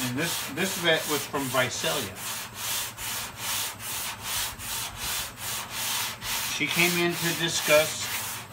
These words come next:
putting her down, arranging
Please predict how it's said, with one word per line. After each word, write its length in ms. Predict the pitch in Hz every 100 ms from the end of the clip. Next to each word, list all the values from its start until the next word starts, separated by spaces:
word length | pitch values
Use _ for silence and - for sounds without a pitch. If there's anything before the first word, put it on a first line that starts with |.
| - - - - - - - - - - - -
putting 240 | 156 165
her 100 | 151
down, 680 | 143 143 143 139 143 139 139 - - - - - - - - - - - - - - - - - - -
arranging 680 | 143 143 156 156 - 156 151